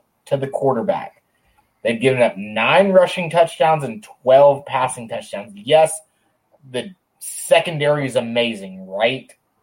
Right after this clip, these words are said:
But they're still exploitable. Their best linebacker is Troy Mayen Evans.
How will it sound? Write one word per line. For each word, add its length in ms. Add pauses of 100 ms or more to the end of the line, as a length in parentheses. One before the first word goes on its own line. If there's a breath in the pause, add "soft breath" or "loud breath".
(540)
But 180
they're 140
still 240
exploitable. 760 (1400)
Their 160
best 520
linebacker 600
is 80
Troy 320
Mayen 300
Evans. 580